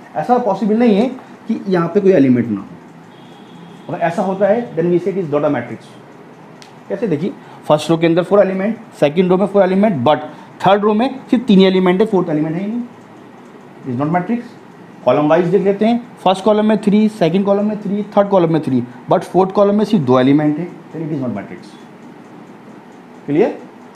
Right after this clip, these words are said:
इसको generally किस तरह से लिखते हैं, वो हम समझते हैं। कैपिटल A, ए वन वन, ए one two,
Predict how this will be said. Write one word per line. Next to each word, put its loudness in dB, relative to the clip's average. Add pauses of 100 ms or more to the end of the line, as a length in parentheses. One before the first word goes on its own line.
(240)
इसको -2
generally 2
किस -8
तरह -2
से -2
लिखते -6
हैं, -4
वो -4
हम -4
समझते -6
हैं। -10 (560)
कैपिटल -4 (200)
A, 2 (1080)
ए -2
वन -4
वन, -8 (1200)
ए -4
one -2
two, -4